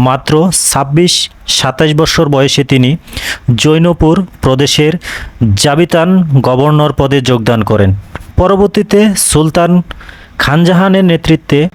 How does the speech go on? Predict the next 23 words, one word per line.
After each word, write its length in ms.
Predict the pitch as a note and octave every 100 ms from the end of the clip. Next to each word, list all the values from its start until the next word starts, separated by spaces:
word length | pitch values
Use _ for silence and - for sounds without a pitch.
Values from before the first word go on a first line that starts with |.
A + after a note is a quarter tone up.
| -
ষাট 360 | - D3+ D3+
হাজার 340 | D#3 D3+ E3 F3 E3+ - -
সুশিক্ষিত 640 | G3 F#3+ G#3 - G3 - A2 G2 -
অগ্রবর্তী 720 | B2+ B2+ C3+ D#3 E3+ D#3+ - G3 G3 -
সেনাদল 720 | - - - C3+ C3+ C#3+ C#3+ C#3+ -
সহ 200 | C3+ A#2+ C3 D#3+ - - - B2+
আরও 200 | D3 F3+
দুই 200 | E3+ E3+
লক্ষ 260 | E3+ - - F#3 F#3 -
সৈন্য 400 | - C3+ D3 D3+ D3+
নিয়ে 240 | D3 C#3+ E3 - - G#2+ A2+
বাংলা 360 | B2 C#3 C#3+ C3
আক্রমণ 400 | - C#3 C3+ C3+
করলে 340 | B2 A#2+ A#2+ D3 - - - A#2+
রাজা 260 | B2+ D#3 D3+
গণেশ 460 | D3 D3 D#3 - A2 G#2
দিনাজপুরের 600 | B2+ D3 - C#3+ B2+ C#3 - - - B2 G#2+
ভাতুরিয়াতে 720 | B2+ F3 E3+ D#3 - C3+ D#3 - A#2+
আশ্রয় 340 | - B2 A#2
নেন। 180 | G#2+ G2 G2+ - - - - -
চোদ্দোশো 500 | F#3+ F3+ F3+ - G3
আঠারো 440 | D3 C3 C#3 D#3 F3
খ্রিস্টাব্দে 600 | - D#3 - D3 C3 D3+